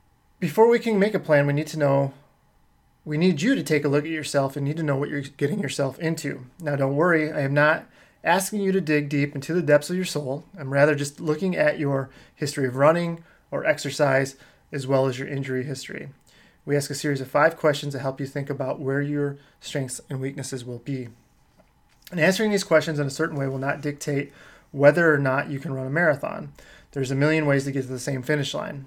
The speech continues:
And however, this will not, what this will do is force you to take a look at yourself and go into this thing with your eyes wide open.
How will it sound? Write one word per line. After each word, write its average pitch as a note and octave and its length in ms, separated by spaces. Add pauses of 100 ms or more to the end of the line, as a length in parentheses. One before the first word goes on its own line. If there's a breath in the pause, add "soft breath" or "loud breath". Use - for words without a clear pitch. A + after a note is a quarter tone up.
(120)
And D3+ 140
however, E3 340
this E3 200
will E3 100
not, D#3+ 300 (340 loud breath)
what D3+ 160
this - 200
will C#4 160
do D3+ 280
is - 160
force E3+ 260
you F#3+ 60
to E3+ 80
take F3+ 240
a F3+ 40
look F3+ 180
at G#3 60
yourself D#3+ 560
and D3 140
go D3 160
into D#3+ 160
this D3+ 180
thing C#3+ 160
with C#3 120
your C#3+ 100
eyes C3+ 220
wide C3 200
open. D#3 400